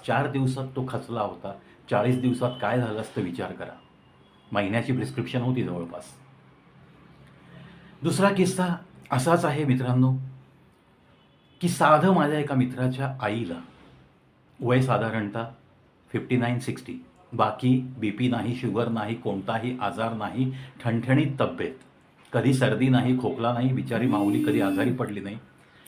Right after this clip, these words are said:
परंतु त्यांनी, त्यांना कंबरेत थोडासा त्रास झाला, लचकली म्हणून दवाखान्यात गेले आणि तिथं नको ती ट्रीटमेंट मिळून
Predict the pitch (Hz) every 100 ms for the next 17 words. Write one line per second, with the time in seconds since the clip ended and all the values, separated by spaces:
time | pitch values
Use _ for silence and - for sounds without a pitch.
0 | 170 254 294 294 156 170 208 202 - 131
1 | - - - _ _ _ _ _ - -
2 | 165 240 285 143 135 160 147 - 285 285
3 | 170 - _ _ _ _ _ _ _ -
4 | 170 254 277 185 196 156 147 143 143 214
5 | - - 143 165 175 165 - 113 147 127
6 | 180 247 277 - - 143 143 156 143 139
7 | 139 123 120 92 98 107 107 113 - 123
8 | 123 254 285 294 294 143 - 285 285 139
9 | 151 127 127 123 117 120 - _ _ -
10 | 165 - - - 123 127 170 - - 269
11 | 175 101 87 101 92